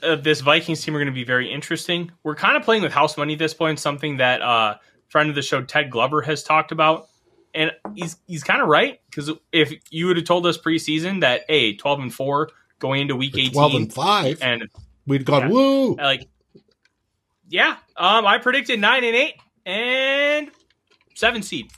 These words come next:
Speaker 1: or barely missed the playoffs. So I'm fine being wrong. That's okay.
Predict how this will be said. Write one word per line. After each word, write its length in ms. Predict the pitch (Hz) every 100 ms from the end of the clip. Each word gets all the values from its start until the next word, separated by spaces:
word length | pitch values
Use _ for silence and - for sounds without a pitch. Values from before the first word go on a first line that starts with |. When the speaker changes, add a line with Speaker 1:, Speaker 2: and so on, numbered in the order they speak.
| _
Speaker 1:
or 160 | 156 180
barely 320 | 165 196 202
missed 220 | 202 202
the 80 | 170
playoffs. 540 | 185 190 - - - - _ _ _
So 540 | - 156 156 151 151 _ _ _ _ -
I'm 260 | 185 359 262 202
fine 360 | - 214 339 233
being 220 | 262 240
wrong. 340 | 196 294 170
That's 260 | 135 214 302
okay. 580 | 302 - 302 311 113